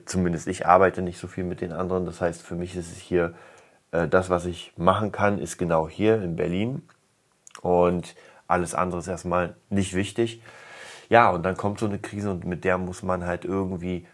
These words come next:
zurechtkommen. Und das wird jetzt zeigen, wie gut man,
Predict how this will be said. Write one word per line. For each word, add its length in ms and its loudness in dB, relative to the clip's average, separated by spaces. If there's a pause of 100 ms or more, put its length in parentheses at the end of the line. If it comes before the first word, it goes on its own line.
zurechtkommen. 640 -6 (560)
Und 160 4
das 160 8
wird 160 4
jetzt 300 0
zeigen, 480 2
wie 140 0
gut 280 -4
man, 400 0